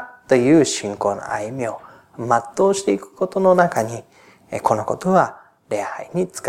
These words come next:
えるものとなる、神に仕えるものとして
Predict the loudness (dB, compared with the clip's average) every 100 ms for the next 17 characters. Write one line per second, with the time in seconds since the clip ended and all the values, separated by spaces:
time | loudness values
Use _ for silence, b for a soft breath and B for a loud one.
0 | -6 -6 -14 -14 -8 -4 -4 -4 -10 -10
1 | -14 -10 0 2 2 2 0 -2 -10 -10
2 | -10